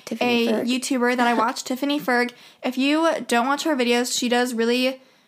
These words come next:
Speaker 2: she has a great series on her channel called Internet Analysis. And she has kind of this, like, dual series of,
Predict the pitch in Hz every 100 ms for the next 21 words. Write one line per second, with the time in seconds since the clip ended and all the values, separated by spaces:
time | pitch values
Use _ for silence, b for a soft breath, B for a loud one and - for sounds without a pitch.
0 | b - 285 277 262 254 247 233 262 262
1 | 294 285 277 247 233 - 226 254 240 240
2 | 233 208 226 254 302 311 311 B B B
3 | B 247 240 240 233 - 269 247 254 254
4 | 247 247 240 202 208 220 240 247 262 254
5 | 240 233 240 - 233 220 214 226